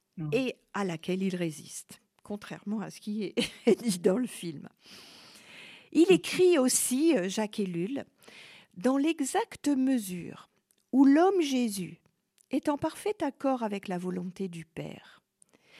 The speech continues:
Speaker 2: qu'il ne s'agit pas d'une obéissance servile à la loi, mais de la réponse parfaite de l'amour à l'amour, dans la mesure où constamment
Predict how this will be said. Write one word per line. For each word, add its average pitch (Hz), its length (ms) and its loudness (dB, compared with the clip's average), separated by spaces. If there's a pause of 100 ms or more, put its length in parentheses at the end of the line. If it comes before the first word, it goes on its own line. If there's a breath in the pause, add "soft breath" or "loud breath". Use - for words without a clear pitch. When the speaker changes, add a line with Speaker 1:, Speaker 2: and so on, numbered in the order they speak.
(280 loud breath)
Speaker 2:
qu'il 294 220 4
ne 277 100 6
s'agit 247 440 0
pas 302 220 2
d'une 226 280 0
obéissance 202 540 0
servile 233 480 -4
à 214 80 -2
la 214 160 -2
loi, 208 420 0 (560)
mais 311 200 4
de 294 140 2
la 262 200 2
réponse 220 560 -4
parfaite 220 880 -6
de 170 100 -6
l'amour 180 640 -6 (100)
à 165 120 -8
l'amour, 175 720 -10 (840 loud breath)
dans 269 220 2
la 330 160 2
mesure 359 440 2
où 254 60 0
constamment 311 1000 0